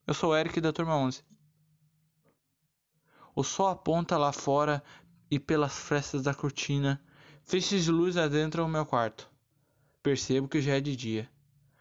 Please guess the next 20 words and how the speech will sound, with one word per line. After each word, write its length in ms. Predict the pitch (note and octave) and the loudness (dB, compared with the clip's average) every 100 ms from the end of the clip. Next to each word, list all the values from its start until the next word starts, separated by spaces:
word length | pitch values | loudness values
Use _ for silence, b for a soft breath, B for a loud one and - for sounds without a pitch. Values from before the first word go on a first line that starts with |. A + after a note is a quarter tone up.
| B B | B B
A 40 | |
tranquilidade 680 | - F#3+ A3 G#3 F3 F3+ G3 | -6 0 2 2 2 2 0
e 20 | |
o 20 | G3 | -2
silêncio 440 | - F3+ F#3 F#3+ | 0 0 0 0
reinam 400 | C#3+ E3 F3 D3 | 0 2 2 0
aqui 340 | C3+ B2+ B2 - | 0 -2 -2 -6
até 240 | - B2+ B2 | -6 -2 -2
meio-dia. 480 | A#2 A#2+ A2+ G#2 - _ _ _ _ | -2 -6 -6 -10 -12 _ _ _ _
Ando 220 | - G#3 G3 | -2 0 0
dormindo 400 | F#3+ F#3 G#3+ F3+ | 2 2 2 0
bem 180 | G#3 | -2
tarde 360 | A3+ D#3+ F3 F3 | 0 0 2 0
ultimamente, 680 | D#3+ D#3+ C#3+ C#3 C3+ - B B B - | -2 -2 0 2 0 -6 B B B -2
por 100 | F3 | 0
não 80 | E3 | 0
precisar 400 | E3 D#3 D3+ D#3+ | -2 0 0 0
sair 300 | D#3 D3+ D#3 | 0 2 2
igual 300 | C#3+ C#3 B2+ | 2 2 2
antes. 360 | B2+ B2+ - | -2 -6 -12